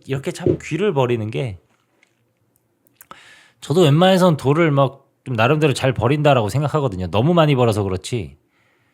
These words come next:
그래도 웬만해선 좀 버리는 쪽을 많이 생각을 좀 하는 편인데, 야, 이걸 이렇게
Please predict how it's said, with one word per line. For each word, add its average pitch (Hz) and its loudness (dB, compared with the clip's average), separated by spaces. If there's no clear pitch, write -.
그래도 135 -2
웬만해선 131 2
좀 139 -6
버리는 147 0
쪽을 143 0
많이 104 -2
생각을 151 -4
좀 104 -6
하는 160 -6
편인데, 104 -10
야, - -18
이걸 76 -12
이렇게 110 -6